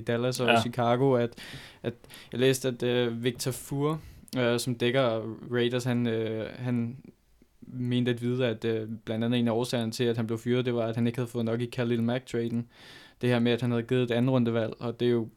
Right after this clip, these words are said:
Speaker 1: altså i
Speaker 2: Ja.
Speaker 1: tyve tyve.
Speaker 2: Ja.
Speaker 1: Og, og, øhm, fordi at, at, ja, Raiders bare var desperate med,
Speaker 2: Mm.
Speaker 1: for at komme af med ham.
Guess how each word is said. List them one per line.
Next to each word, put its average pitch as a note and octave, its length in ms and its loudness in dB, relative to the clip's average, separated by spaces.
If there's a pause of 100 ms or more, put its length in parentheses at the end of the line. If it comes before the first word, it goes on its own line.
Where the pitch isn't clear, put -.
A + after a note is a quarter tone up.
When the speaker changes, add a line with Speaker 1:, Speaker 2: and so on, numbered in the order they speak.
(100)
Speaker 1:
altså - 180 -14 (160)
i B2 60 -6
Speaker 2:
Ja. B2 60 -4
Speaker 1:
tyve A#2+ 300 6
tyve. B2+ 300 2 (120)
Speaker 2:
Ja. G#2+ 120 6 (220)
Speaker 1:
Og, A2+ 140 -4 (140)
og, A#2+ 180 2
øhm, A2 560 0 (200)
fordi A#2+ 320 -2
at, - 340 -8 (260)
at, A2+ 300 -6 (440)
ja, A2 80 -2
Raiders A2 280 2
bare A2+ 200 0
var A2+ 80 -2
desperate A#2 540 -4
med, A2+ 300 2
Speaker 2:
Mm. F2+ 60 -4
Speaker 1:
for G#2 140 -2
at A#2 60 0
komme A#2+ 220 0
af A#2+ 80 -2
med A#2 100 0
ham. A#2 200 -4